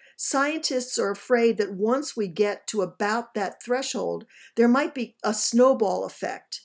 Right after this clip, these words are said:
and we may not be able to adapt, and certainly not without enormous cost. Even if everybody stopped burning fossil fuels tomorrow, the carbon dioxide we've already emitted would stick around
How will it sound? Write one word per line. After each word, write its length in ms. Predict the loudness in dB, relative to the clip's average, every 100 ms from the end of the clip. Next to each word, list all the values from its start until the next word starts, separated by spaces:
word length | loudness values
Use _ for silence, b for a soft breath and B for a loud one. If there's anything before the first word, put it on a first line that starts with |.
| b b b
and 160 | 4 6
we 100 | 8
may 200 | 6 4
not 200 | 0 -2
be 160 | -2 2
able 240 | 2 2
to 180 | 0 -2
adapt, 560 | -2 0 0 -2 -6 -8
and 180 | -6 -4
certainly 640 | -4 -2 -2 -4 -6 -6 -10 -20 -2 -2
not 400 | 2 0 0 -2
without 760 | -6 -6 -6 -6 -6 -4 -4 -4
enormous 560 | -4 -2 -2 -2 -6
cost. 600 | -8 -8 -8 -8 -12 -12 _ _ _ _ B B B 4
Even 260 | 4 4
if 100 | -2
everybody 440 | 0 2 4 2 0
stopped 540 | -2 0 0 -2 -4
burning 260 | -2 -2 -4
fossil 420 | -2 -2 -2 -6
fuels 480 | -2 0 0 -2 -8
tomorrow, 720 | -4 0 2 2 -2 -6 -10 b b
the 80 | -10
carbon 400 | -4 0 2 2
dioxide 540 | 2 0 -2 -2 -4 -4
we've 160 | -4
already 480 | -2 2 2 2 -2
emitted 420 | -4 -4 -4 -4 -4
would 120 | -4
stick 380 | -6 -8 -6 -2
around 500 | 0 -2 -4 -8